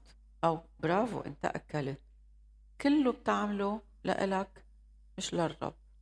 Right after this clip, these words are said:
شو منعمل للرب؟ نسكب قلبنا،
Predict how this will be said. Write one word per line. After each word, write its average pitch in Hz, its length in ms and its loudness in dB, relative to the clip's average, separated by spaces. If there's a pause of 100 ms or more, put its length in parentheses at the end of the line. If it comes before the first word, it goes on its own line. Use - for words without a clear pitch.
(420)
شو 202 160 -2
منعمل 180 600 -2
للرب؟ 151 420 -4 (2000)
نسكب 185 360 0
قلبنا، 170 600 -2